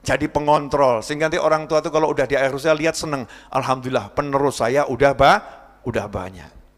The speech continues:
Ya udah banyak. Nah, memanage waktu usia kita ini sekarang penting, karena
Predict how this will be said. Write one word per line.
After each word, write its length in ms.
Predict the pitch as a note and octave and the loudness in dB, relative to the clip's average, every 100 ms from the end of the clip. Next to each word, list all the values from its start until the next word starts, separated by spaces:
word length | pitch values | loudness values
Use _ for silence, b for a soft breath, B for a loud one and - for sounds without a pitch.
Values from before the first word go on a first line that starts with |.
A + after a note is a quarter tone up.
| _ _ _ | _ _ _
Ya 160 | C#3 B2+ | -2 2
udah 160 | C3 | 2
banyak. 400 | A2 G#2+ G#2 F#2+ - b b b - | 2 -2 -6 -12 -20 b b b -2
Nah, 100 | F3 | 4
memanage 480 | B3 C#4 C#4+ C#4 C4 | 6 8 6 6 6
waktu 360 | C4 C4 - C#4 | 6 6 6 6
usia 320 | C4 C4 B3+ | 6 6 4
kita 320 | A#3 A#3+ A3+ | 4 4 6
ini 160 | G#3+ C#4+ | 6 4
sekarang 400 | B3+ A#3 B3+ D4 | 4 4 4 2
penting, 400 | C4+ B3+ A3 G#3+ | 2 4 2 4
karena 320 | A3 B3 D4+ | 4 6 4